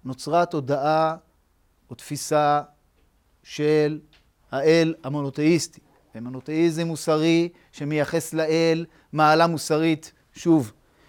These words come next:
בניגוד ל-, לתפיסה הרווחת בתרבויות אליליות, אין פלא שבתרבות כזאת נוצרה האידיאל של האדם לחקות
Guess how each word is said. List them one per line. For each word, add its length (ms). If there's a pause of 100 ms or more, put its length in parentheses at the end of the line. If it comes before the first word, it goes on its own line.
(200)
בניגוד 440
ל-, 280
לתפיסה 720
הרווחת 360
בתרבויות 460
אליליות, 420 (340)
אין 160 (100)
פלא 380 (1000)
שבתרבות 680
כזאת 440
נוצרה 600
האידיאל 440
של 200
האדם 380
לחקות 840